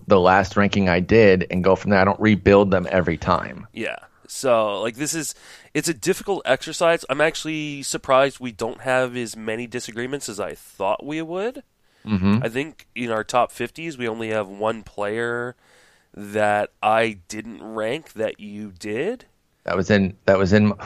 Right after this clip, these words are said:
Speaker 1: well,
Speaker 2: I think
Speaker 1: outside
Speaker 2: it was
Speaker 1: of
Speaker 2: a
Speaker 1: some
Speaker 2: mistake.
Speaker 1: injuries.
Speaker 2: Yeah, outside
Speaker 1: There,
Speaker 2: of injuries. Obviously,
Speaker 1: yeah, there
Speaker 2: yeah.
Speaker 1: were, you didn't rank them, which I always agree with 'cause I don't rank injured guys 'cause I just don't think there's a lot of value to it because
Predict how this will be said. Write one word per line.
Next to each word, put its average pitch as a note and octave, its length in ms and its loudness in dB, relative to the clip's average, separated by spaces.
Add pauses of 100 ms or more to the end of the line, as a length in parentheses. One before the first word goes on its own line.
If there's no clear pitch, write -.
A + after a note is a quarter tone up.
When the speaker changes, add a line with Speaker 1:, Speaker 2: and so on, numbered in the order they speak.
Speaker 1:
well, C3 180 12
Speaker 2:
I A#2 40 6
think B2+ 140 8
Speaker 1:
outside D3 220 6
Speaker 2:
it D3 60 4
was C#3 100 -4
Speaker 1:
of C#3 60 -4
Speaker 2:
a - 0 -
Speaker 1:
some - 40 4
Speaker 2:
mistake. C3 240 0
Speaker 1:
injuries. F#2+ 360 -4 (380)
Speaker 2:
Yeah, D#3+ 180 6
outside E3 180 4
Speaker 1:
There, A2 80 6
Speaker 2:
of B2+ 60 2
injuries. G#2 280 -8
Obviously, B2+ 480 2
Speaker 1:
yeah, G#2+ 80 8
there G#2+ 140 6
Speaker 2:
yeah. G#2 60 0
Speaker 1:
were, - 60 -14 (460)
you D3 120 4
didn't D3 200 4
rank C#3 260 4
them, C3+ 160 2
which A#2+ 240 2
I A#2 200 6
always A#2 200 4
agree A2+ 260 -2
with G2+ 220 -2
'cause - 220 -4
I G2 100 2
don't G#2+ 200 4
rank G#2+ 260 2
injured G#2+ 320 2
guys G#2+ 260 6
'cause - 180 -2
I F2+ 200 0
just A#2 380 4
don't A2+ 280 2
think A2+ 220 2
there's G2 160 0
a F#2+ 80 2
lot G#2 180 6
of F2+ 80 2
value G2+ 360 4
to C3 240 4
it A2+ 120 2
because G2+ 540 2